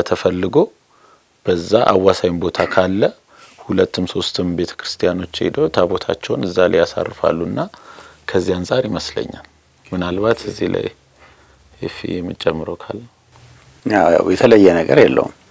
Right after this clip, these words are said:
Speaker 2: ያው ጃን ሜዳ ማለት በመጀመሪያ ደረጃ ያው፣ እ፣ ጃኖ የሚወዱት እ፣ የነበረው እዛ፣ እ፣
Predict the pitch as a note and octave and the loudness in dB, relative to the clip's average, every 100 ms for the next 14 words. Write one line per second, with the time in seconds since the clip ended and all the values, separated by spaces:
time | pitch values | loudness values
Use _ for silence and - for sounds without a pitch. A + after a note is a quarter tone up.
0 | - G2+ F2+ G#2+ A2+ A2 G2+ G2 F#2 F2+ | 4 6 8 8 8 8 8 8 6 4
1 | F#2+ E2+ F2 F#2 F2 E2 G#2 F#3+ F3 - | 4 4 4 6 6 6 4 6 6 4
2 | - - - - - - - - - F2+ | 2 -4 -2 -2 -2 -10 -20 -4 4 4
3 | F#2 F2+ F2+ F2 F2+ F#2 - G2 - - | 4 2 2 2 2 2 -2 -8 -6 -8
4 | - - - - G#1 - - - - - | -10 -20 -12 -4 -2 -2 -4 -8 -14 -2
5 | F#2+ F#2+ E2+ F#2 F2+ F2 - E2 - - | 2 4 4 2 2 2 4 4 2 -4
6 | - - - - - - - - - - | -18 -18 -20 -20 -20 -20 -20 -20 -20 -6
7 | F2+ | 0